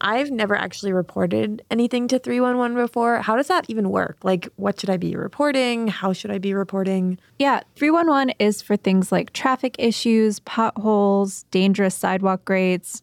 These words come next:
Speaker 2: overgrown weeds,
Speaker 1: <laughs>
Speaker 2: illegal parking, you name it. Basically anything that's a nuisance and a safety issue, but not an immediate emergency.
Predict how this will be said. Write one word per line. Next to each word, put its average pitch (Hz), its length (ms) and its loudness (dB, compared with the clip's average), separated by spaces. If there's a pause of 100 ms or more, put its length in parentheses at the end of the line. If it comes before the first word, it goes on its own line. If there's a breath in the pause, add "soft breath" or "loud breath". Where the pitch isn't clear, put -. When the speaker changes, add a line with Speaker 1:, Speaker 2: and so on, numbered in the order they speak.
(140)
Speaker 2:
overgrown 208 540 4
weeds, 202 640 4
Speaker 1:
<laughs> - 0 -
Speaker 2:
illegal 202 420 4
parking, 190 720 2 (280 loud breath)
you 277 140 4
name 202 200 2
it. - 120 -2
Basically 240 440 2
anything 247 500 4
that's 202 360 0
a 196 40 2
nuisance 240 640 2
and 196 140 4
a 180 40 2
safety 208 400 0
issue, 208 360 4
but 185 300 0
not 185 300 4
an 185 80 4
immediate 170 560 0
emergency. - 800 -4